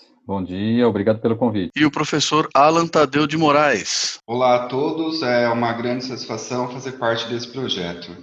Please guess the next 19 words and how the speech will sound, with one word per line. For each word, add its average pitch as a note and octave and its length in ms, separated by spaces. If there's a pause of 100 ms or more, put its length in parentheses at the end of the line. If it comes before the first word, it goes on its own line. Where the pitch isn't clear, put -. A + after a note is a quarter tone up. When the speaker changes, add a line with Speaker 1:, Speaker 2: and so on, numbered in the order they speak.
Speaker 2:
O - 80
tema G4 260
de D#3 120
hoje F3 300
é C3+ 40
sistematização F3+ 1160
dos F3 300
microprocessos D#3+ 920
da C#3+ 100
capacidade C3+ 720
absortiva C#3 800
para C#3 280
identificação D3 840
do C#3+ 100
conhecimento C3+ 640
em - 20
gestão C#3 380
de C3+ 80
projetos. A#2 800